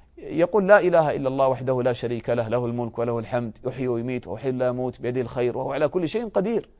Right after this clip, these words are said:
يعني يذكر الله تعالى حتى في السوق، وإن كان الحديث فيه كلام، لكن يعني عموما يستحب العلماء استحب-، آه، آه، آه، الإكثار من ذكر الله في أماكن الغفلة،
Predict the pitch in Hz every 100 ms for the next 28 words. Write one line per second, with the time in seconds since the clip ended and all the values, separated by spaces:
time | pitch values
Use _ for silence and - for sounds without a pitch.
0 | - - - - - - - 180 214 190
1 | 185 180 160 196 220 208 175 151 - 139
2 | - - - - - 220 208 208 185 151
3 | 160 180 - 170 156 160 180 156 196 190
4 | 202 208 - - - - 139 151 139 208
5 | 247 165 120 143 - - 220 165 139 123
6 | 170 160 175 208 - - - - - -
7 | - - 156 123 143 - 151 143 139 -
8 | 127 - 110 - 127 127 - - 202 196
9 | 165 170 208 180 175 202 233 196 - -
10 | - _ _ - - 220 214 240 220 190
11 | 170 208 175 139